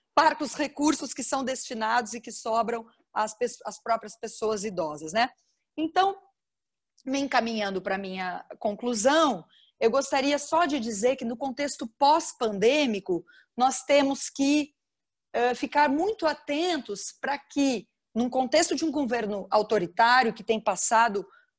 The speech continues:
muitas mudanças através de atos normativos pelo executivo, eh, que algumas dessas limitações e retrocessos a direitos fundamentais não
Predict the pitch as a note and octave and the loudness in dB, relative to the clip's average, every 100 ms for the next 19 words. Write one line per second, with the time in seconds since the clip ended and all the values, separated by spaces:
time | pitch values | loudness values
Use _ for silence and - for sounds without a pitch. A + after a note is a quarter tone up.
0 | _ G#3 C#4+ D4+ A3+ A3+ G#3 A#3 B3 - | _ -2 -2 0 -4 -6 -6 -4 -4 -6
1 | G3 G3 G3+ F#3 G#3+ A3 F#3+ F3+ F#3+ G3 | -8 -8 -6 0 6 6 4 -2 0 2
2 | G#3+ G#3+ G3 G3+ G3+ F#3+ F3+ - G#3 F3 | 2 -2 -10 -6 -6 -6 -10 -10 -10 -8
3 | E3+ - - _ _ _ - A#3 A3+ G3+ | -10 -12 -16 _ _ _ 4 6 6 4
4 | A3 - G3 - D4 D#4 D#4 D4 D4+ _ | 2 -4 -10 -8 -4 -2 -2 -4 -8 _
5 | _ _ - B3 B3+ C4 - C#4+ D#4 D#4+ | _ _ -6 -4 -4 -6 -2 0 2 2
6 | B3+ B3+ A3+ F#4 G4+ A#3+ A3+ A#3+ A#3 G#3 | 2 2 -2 -4 -4 -4 -4 -6 -8 -10
7 | A3+ A3+ A3+ G#3 - G#3+ A#3 A#3 G3+ A3+ | -8 -8 -6 -8 -6 -6 -6 -6 -8 -8
8 | - G#3 F#3+ - A3 A#3+ A3 F#3 G3+ F3 | -6 -8 -4 2 2 2 -4 -4 -4 -2
9 | G3 G3+ G#3 F#3+ - - F#3+ F#3 F3+ F3 | -2 2 0 -2 -12 -8 -6 -6 -6 -2
10 | G3+ A3+ C4+ - - _ _ _ _ G#3 | 2 4 2 -2 -8 _ _ _ _ 2
11 | A#3 B3 C#4 E4 F4 | 6 8 6 4 0